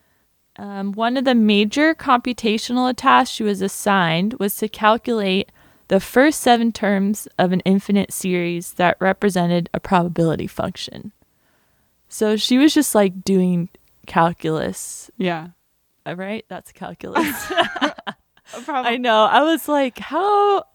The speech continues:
Speaker 1: I was like, "Do
Speaker 2: Can
Speaker 1: I
Speaker 2: you
Speaker 1: have to
Speaker 2: repeat that again?
Speaker 1: explain?" <laughs> She, one of her first tasks was to calculate the first seven terms of an infinite series that represented a probability function.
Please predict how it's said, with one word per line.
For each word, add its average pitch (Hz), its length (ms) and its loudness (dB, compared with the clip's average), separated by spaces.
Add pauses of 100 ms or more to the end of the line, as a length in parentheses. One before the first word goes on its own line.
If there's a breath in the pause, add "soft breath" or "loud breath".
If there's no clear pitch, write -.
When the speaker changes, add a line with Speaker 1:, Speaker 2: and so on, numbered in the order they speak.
Speaker 1:
I 226 100 -4
was 240 160 -8
like, 208 220 -8
"Do 226 100 -8
Speaker 2:
Can 262 80 2
Speaker 1:
I 294 40 4
Speaker 2:
you 349 60 4
Speaker 1:
have 392 120 0
to - 100 0
Speaker 2:
repeat 370 140 0
that 233 140 2
again? 185 580 0
Speaker 1:
explain?" 240 320 0
<laughs> - 40 -20 (960 soft breath)
She, 262 480 -4 (800)
one 220 300 -2
of 381 100 -4
her 392 180 0
first 277 380 -4
tasks 185 480 -2
was 196 220 -6
to 202 100 -8
calculate 208 720 -2
the 185 100 -2
first 220 540 2 (120)
seven 202 400 4
terms 175 640 0
of 175 140 4
an 170 140 0 (100)
infinite 185 580 2
series 147 720 -4 (140)
that 180 220 2
represented 165 840 0
a 165 80 -2
probability 160 880 -2
function. - 720 -8